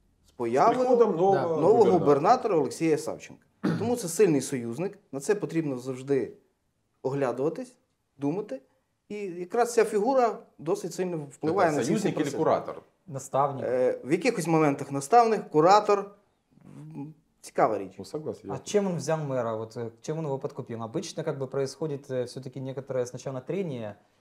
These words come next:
Speaker 3: и, ну, если так посмотреть на взаимоотношения, да, даже исторически, мэров городов и губернаторов.
Speaker 1: Он появился в нужный момент. Коли йому було погано, він не міг розподілити ці свої зусилля,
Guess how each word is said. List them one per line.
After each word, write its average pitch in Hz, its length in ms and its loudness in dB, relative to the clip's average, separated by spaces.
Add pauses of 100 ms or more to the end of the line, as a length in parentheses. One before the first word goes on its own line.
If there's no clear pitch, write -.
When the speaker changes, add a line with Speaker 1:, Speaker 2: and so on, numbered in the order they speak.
(140)
Speaker 3:
и, 117 380 -6
ну, 117 300 -10
если 117 280 -8
так 117 140 -4
посмотреть 131 380 -6
на 120 80 -6
взаимоотношения, 123 760 -6
да, 110 120 -14
даже 113 220 -10
исторически, 113 560 -8
мэров 123 300 -6
городов 117 380 -6
и - 20 -14
губернаторов. 120 600 -12 (600)
Speaker 1:
Он 156 240 0 (120)
появился 180 640 4
в 120 300 -6
нужный 123 520 -8 (500)
момент. 92 340 -12 (320)
Коли 143 320 0
йому 127 260 -2
було 107 340 -8
погано, 147 480 -6
він 147 220 0
не 151 80 2
міг 147 360 -4 (1400)
розподілити 139 640 0
ці - 160 -8
свої 117 400 -6
зусилля, 233 640 -4